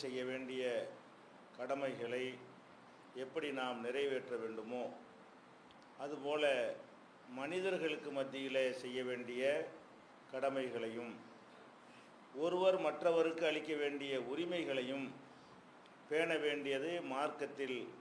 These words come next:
கட்டாயமாக்கப்பட்டுள்ளது என்ற தொடரிலே விருந்தளிப்பது குறித்த சட்டங்களை கடந்த சில வாரங்களாக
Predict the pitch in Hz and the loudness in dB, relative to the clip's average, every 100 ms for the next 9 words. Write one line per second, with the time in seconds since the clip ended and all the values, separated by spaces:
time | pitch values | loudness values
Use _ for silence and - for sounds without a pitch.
0 | - 123 170 165 156 139 127 120 120 117 | -8 -2 4 6 6 2 -2 -2 -4 -4
1 | 113 135 110 117 92 - - - - - | -4 -2 -2 -4 -6 -8 -16 -20 -20 -20
2 | - - 135 143 131 123 117 123 127 117 | -20 -6 -2 -2 0 0 0 0 0 2
3 | 127 135 - - - - - - - - | 4 4 2 -8 -16 -20 -20 -20 -20 -20
4 | - - - - 151 202 196 180 165 160 | -20 -20 -20 -6 -2 0 6 6 6 2
5 | 151 135 135 135 139 135 123 107 - - | 2 2 -2 -4 4 6 6 2 -2 -16
6 | - - 131 127 139 120 123 139 143 139 | -18 -10 -8 -2 0 0 0 0 -2 -6
7 | - 135 139 135 135 120 120 123 120 113 | -4 -2 -2 -4 -4 0 0 0 -2 -2
8 | 110 | -2